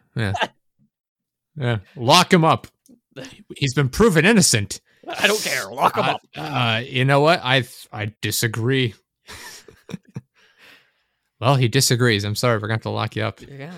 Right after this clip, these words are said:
Speaker 2: it's just unfortunate. That them's the rules. <laughs>
Speaker 1: Oh, man. I think, uh,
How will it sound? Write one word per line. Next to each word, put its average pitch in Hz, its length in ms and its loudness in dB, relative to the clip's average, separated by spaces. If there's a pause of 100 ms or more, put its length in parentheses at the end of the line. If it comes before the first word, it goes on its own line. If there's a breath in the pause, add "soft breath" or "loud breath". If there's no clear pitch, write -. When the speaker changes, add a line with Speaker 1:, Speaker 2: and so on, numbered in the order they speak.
Speaker 2:
it's - 380 -20
just - 200 -20
unfortunate. 139 540 -14
That 135 180 -14
them's 147 260 -10
the 139 120 -16
rules. 165 540 -6
<laughs> - 60 -16 (1700)
Speaker 1:
Oh, 120 320 -8
man. 107 160 -16 (1600)
I 123 80 2
think, 131 420 0
uh, 95 320 2